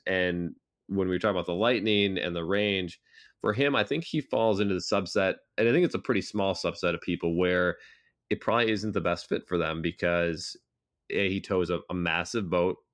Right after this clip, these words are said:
very frequently and for long distances. And so I think if you're one of those people,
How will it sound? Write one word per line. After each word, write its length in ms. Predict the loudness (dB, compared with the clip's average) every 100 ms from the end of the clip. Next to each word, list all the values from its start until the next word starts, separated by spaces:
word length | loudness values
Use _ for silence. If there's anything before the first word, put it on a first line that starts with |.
| _
very 320 | -8 -4 -2 0
frequently 600 | -2 -2 -2 0 0 -2 _ _
and 360 | -2 0 -2 -2
for 120 | -2
long 260 | -2 -2 -4
distances. 640 | -6 -6 -8 -8 -10 -12 _ _ _ _ _
And 220 | -2 -2 0
so 160 | 0
I 80 | 0
think 360 | 2 0 2 -2
if 140 | -2
you're 180 | 0 0
one 200 | 0 0
of 100 | 0
those 340 | 2 2 0
people, 680 | -2 0 0 0 0 0